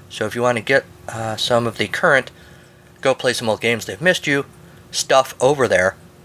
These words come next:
uh, hustle on over, uh, zoom on over to Planet Zazzle and pick some stuff up. Also, if you have suggestions on what you would like to see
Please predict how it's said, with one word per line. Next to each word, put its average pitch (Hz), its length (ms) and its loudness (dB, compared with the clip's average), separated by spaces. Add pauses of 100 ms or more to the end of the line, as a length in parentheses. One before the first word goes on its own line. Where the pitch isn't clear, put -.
uh, 104 160 0
hustle 131 340 2
on 117 140 4
over, 117 340 4 (160)
uh, 104 220 -14
zoom 139 300 2
on 127 160 4
over 117 420 2 (520)
to 110 240 -8
Planet 127 420 0 (640)
Zazzle 127 440 2 (280)
and 113 320 0
pick 139 160 -4
some 131 120 -8
stuff 135 280 0
up. - 120 -4 (300)
Also, 156 320 2 (380)
if - 60 -10
you 190 80 0
have 240 180 2
suggestions 131 560 -2
on 104 100 -8
what 113 160 2
you 110 80 -6
would 101 120 -10
like 113 240 0
to - 80 -10
see 139 440 -2